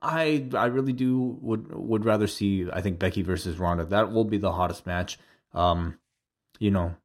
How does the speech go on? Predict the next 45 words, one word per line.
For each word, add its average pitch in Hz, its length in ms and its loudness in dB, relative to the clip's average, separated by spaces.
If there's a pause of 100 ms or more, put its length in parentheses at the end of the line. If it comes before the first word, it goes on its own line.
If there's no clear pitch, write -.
(260)
the 147 140 4
five 196 240 0
on 175 160 0
five, 175 200 0
I 156 100 2
think, 156 200 -4
will, 127 220 0
will 107 180 2
have 107 160 0
decent 113 320 -4
heat 107 200 -4
to 117 120 -4
it 104 140 -4
as 87 180 -4
well, 101 220 2
but 117 160 2
it'll 113 180 4
be 104 140 0
the 101 100 -4
Shane 101 340 2
McMahon 95 360 0
Stephanie 87 440 -4
show, 82 380 -4
and 85 100 -2
I 101 300 4
just, 82 400 -8 (500)
I 92 240 4
think 92 220 -4
it 92 60 -2
would 85 220 -6
leave 90 200 -4
such - 240 -4
a - 60 -6
sour 98 360 2
taste 98 400 0
if - 120 -8
you 92 100 0
were 95 100 2
to 92 140 0
end 101 180 0
with 90 120 -4
that 95 240 2
one 92 120 0
instead 92 280 -4
of 87 280 -6